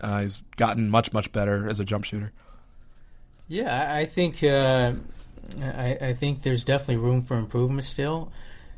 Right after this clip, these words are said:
Speaker 2: You know, he's twenty-seven years old now. He, he's in the prime of his career.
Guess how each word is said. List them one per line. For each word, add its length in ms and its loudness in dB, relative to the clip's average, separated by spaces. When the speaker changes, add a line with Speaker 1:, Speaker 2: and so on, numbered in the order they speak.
Speaker 2:
You 140 2
know, 120 4
he's 600 2
twenty-seven 560 4
years 220 2
old 200 4
now. 320 4
He, 280 2
he's 160 -2
in 100 0
the 80 0
prime 360 2
of 120 2
his 200 0
career. 600 2